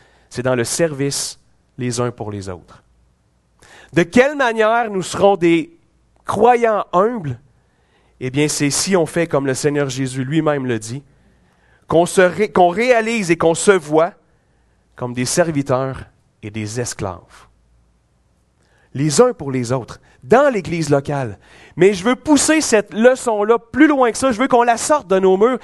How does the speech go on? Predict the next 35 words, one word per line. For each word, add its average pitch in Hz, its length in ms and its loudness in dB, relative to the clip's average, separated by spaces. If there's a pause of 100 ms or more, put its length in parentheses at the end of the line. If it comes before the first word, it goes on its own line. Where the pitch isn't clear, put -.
(200)
puis 175 80 -6
qu'on 208 220 2
amène 247 280 0
ça - 160 0
aussi, 262 220 -4
cette 208 240 0
pensée-là, 196 460 0
dans 175 200 0
nos 165 200 -2
foyers 208 560 -4
à 120 80 -4
la 123 140 -4
maison. 127 340 -8 (1600)
Pour 160 140 -4
ma 190 160 2
femme, 214 380 -2 (440)
pour 156 140 -6
mes 170 220 2
enfants. 185 360 -2 (1400)
On 208 160 6
pousse 277 220 -4
ça 311 380 2 (180)
pour 214 160 2
nos 233 160 2
voisins, 233 480 0 (480)
pour 202 140 4
nos 240 240 2
amis 262 240 0
à 247 80 0
l'école, 220 420 2
pour 202 180 -2
nos 226 120 4
professeurs 254 640 2
à 196 80 -2
l'école. 190 440 0